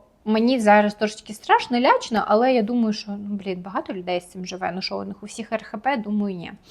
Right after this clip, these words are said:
Так що отакі справи. Сподіваюсь, вам це відео було корисно. Я вас цілую, обіймаю. Наступне відео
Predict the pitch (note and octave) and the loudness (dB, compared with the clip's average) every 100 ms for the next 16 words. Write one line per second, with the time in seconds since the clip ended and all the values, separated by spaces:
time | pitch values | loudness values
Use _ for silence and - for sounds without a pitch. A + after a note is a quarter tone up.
0 | - _ - - C#4 - A#3+ B3+ F4 E4+ | -20 _ -20 -6 -4 -2 -4 -2 0 0
1 | - A3 F#3+ G3+ - C4 C#4+ A#3 A3+ C4+ | 2 2 2 0 -6 4 8 8 6 2
2 | C#4+ D#4 A#3 A3 A3+ A3 D4 D4 D#4 C#4 | 2 2 -6 -6 -4 2 2 4 2 2
3 | C4+ A#3+ B3 B3 A3+ A#3+ A#3+ - C#4+ D4+ | -4 -8 -8 -2 -2 -2 -6 0 2 2
4 | D4+ C#4+ B3+ - _ D4 D4 D4 C4 C4 | 2 2 -4 -8 _ 8 8 8 4 4
5 | C4 B3+ B3 - - - D4 D4+ G#4 C#4 | 4 0 -6 -14 -20 2 2 6 6 6
6 | C4 C4+ A#3 A#3+ A3+ | 4 6 8 10 10